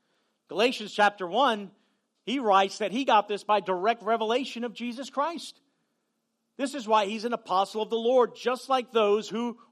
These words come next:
walked with Christ, who were eyewitnesses of the resurrection of Jesus Christ. The way we look at the apostolic teaching in the other letters of the apostles, we look at Paul's teaching and we see the one and, one and the same thing.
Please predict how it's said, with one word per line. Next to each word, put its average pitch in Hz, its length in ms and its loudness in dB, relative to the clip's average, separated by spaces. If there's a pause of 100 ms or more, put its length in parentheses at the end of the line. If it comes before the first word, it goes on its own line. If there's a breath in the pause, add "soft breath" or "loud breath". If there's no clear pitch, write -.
walked 165 500 2
with 226 180 -8
Christ, 240 440 -2
who 202 60 -10
were 190 220 -4
eyewitnesses 226 840 -4 (260 soft breath)
of 208 120 -4
the 226 100 2
resurrection 202 680 0
of 190 120 -12
Jesus 185 380 -14
Christ. 277 440 -10 (540)
The 165 80 -4
way 185 180 2
we 247 120 -4
look 233 180 2
at 233 80 2
the 220 100 -4
apostolic 233 720 0
teaching 247 460 -6
in 214 100 -4
the 208 160 -6
other 226 300 2
letters 233 400 -2
of 214 100 -4
the 233 80 -10
apostles, 233 640 -4
we 160 140 -12
look 220 280 0
at 208 220 -2 (300 soft breath)
Paul's 262 360 2
teaching 226 360 -6
and 185 120 -6
we 220 100 -6
see 226 220 -8
the 208 120 -4
one 196 260 -4
and, 226 160 -10
one 202 180 0
and 220 100 -6
the 202 40 -6
same 208 280 -8
thing. 233 320 -4